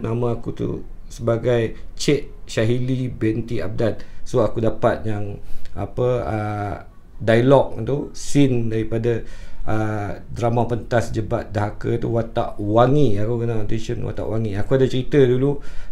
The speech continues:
yang, ah, video, ah, video yang pasal nama aku tu, ah, pasal kenapa, ah, macam mana aku boleh dapat nama Namron tu. Ah, dalam video tu, kau tengok aku ada cerita bab tu.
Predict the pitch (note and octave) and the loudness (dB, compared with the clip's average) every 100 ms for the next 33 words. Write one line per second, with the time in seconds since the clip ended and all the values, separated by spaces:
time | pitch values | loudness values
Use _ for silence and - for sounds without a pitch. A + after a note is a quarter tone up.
0 | - A2+ A2+ A2+ A#2 A#2 A2 A#2 A#2 A#2+ | 0 0 0 -2 -2 0 0 0 2 2
1 | A#2 A2+ D#2+ E2 A2 A2 - - G#2+ A2 | 4 2 -2 -4 -4 -4 -6 -10 -4 -4
2 | A2+ A#2 A2 A2 G#2+ G2+ G#2+ B2 A#2 A#2 | 0 0 0 -2 -6 -6 -4 0 4 4
3 | A#2+ A#2 A#2 A#2 A2+ A2+ - - - - | 4 0 -2 -2 -2 -4 -8 -10 -10 -10
4 | - A2 - G2 G#2 - - G#2+ G#2+ - | -10 -8 -6 -6 -6 -8 -8 -6 -6 -4
5 | A2+ G#2 - G2+ G2 A2 A2 A2+ A2+ G#2+ | -4 -4 -6 -8 -6 -4 -2 2 2 2
6 | G#2+ G#2 G2+ G2+ - G2+ G#2 G#2 G#2+ G#2+ | 2 0 -2 -2 -4 -2 -4 -6 -6 -6
7 | C#2 E2 F#2+ A2 A2 B2 B2+ C#3+ E3+ - | -2 -2 0 2 2 2 0 0 0 -2
8 | - - - G#2 G#2+ F2 A2 G2+ G#2 G2 | -8 -8 -6 -4 -4 -4 -4 -4 -4 -6
9 | - F2+ - - - - G#2 F2 - | -4 -2 0 0 0 -2 -2 -4 -6